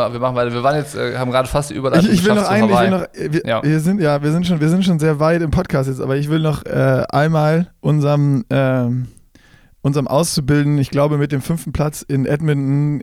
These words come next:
Speaker 2: äh, hat er's, hat er direkt ein Lehrjahr übersprungen und ich würde ihn ins dritte Lehrjahr befördern.
Speaker 1: Mhm. Ja, ist natürlich berechtigt. Also g-, generell mit seiner Saison bis jetzt hat er das,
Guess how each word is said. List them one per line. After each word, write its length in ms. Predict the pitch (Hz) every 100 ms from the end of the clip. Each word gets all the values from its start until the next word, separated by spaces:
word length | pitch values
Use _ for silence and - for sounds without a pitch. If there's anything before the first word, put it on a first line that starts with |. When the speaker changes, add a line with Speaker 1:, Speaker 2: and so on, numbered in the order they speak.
| -
Speaker 2:
äh, 460 | 131 127 123 - -
hat 140 | - 147
er's, 240 | 143 -
hat 100 | 143
er 100 | 143
direkt 180 | 139 143
ein 60 | 139
Lehrjahr 340 | 143 160 147
übersprungen 600 | 135 127 - - 160 165
und 320 | 139 135 - - - - 117
ich 160 | 131
würde 140 | 156 143
ihn 60 | 139
ins 140 | 123
dritte 240 | 127 143
Lehrjahr 340 | 139 135 135 117
befördern. 520 | 110 113 113 117 113 - - - -
Speaker 1:
Mhm. 280 | - 120 143 - -
Ja, 160 | 131 110
ist 120 | 117
natürlich 320 | 117 123 113
berechtigt. 560 | 117 117 113 - 104 - - - - -
Also 320 | 123 120 107 - -
g-, 160 | 117 113
generell 380 | 135 135 110
mit 140 | 110 107
seiner 200 | 117 113
Saison 300 | 110 113 113
bis 140 | 107
jetzt 280 | 117 117 -
hat 80 | 117
er 80 | 113
das, 320 | 120 -